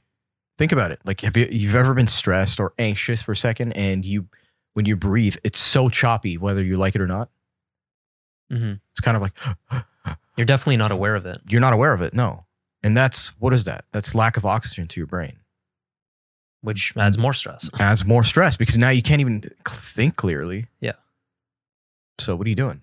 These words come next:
Speaker 1: What, like, what do you do? You know what I mean? What are your tips on, like, what to do? Mine are, for example, breathing.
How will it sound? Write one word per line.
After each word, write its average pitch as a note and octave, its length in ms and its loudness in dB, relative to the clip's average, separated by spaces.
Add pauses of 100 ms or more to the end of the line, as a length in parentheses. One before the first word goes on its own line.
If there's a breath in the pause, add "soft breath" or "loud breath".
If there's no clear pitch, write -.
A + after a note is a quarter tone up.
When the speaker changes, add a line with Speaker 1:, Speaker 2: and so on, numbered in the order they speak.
Speaker 1:
What, G2+ 240 -2
like, - 180 -14
what G#2 140 -4
do A2 60 -2
you G2 100 -2
do? F2 260 -8 (160)
You G2 80 -12
know G2 80 -6
what F#2 60 -6
I - 20 -8
mean? F2+ 240 -10
What G2 220 2
are A#2+ 40 6
your G2 220 4
tips - 380 -6
on, F2+ 160 -4
like, D#2+ 260 -10
what F2+ 200 -6
to D#2+ 100 -12
do? D#2 180 -6
Mine F#2 300 2
are, G2 160 0
for - 180 -6
example, F2 520 -4 (540)
breathing. E2+ 320 -2